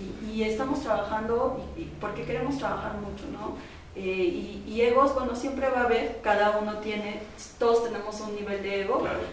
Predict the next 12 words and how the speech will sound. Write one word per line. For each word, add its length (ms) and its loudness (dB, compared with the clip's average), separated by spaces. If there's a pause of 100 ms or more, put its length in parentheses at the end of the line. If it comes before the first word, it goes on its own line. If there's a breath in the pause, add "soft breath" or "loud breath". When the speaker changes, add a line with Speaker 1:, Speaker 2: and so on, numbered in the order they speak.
(100)
Speaker 1:
pero, 460 8
eh, 260 6
siempre 280 2
hemos, 280 2
hemos 460 -4
entendido 560 -4
que 80 -6
cada 280 4
uno 240 0
tiene 300 -6
su 160 -8
espacio, 520 -4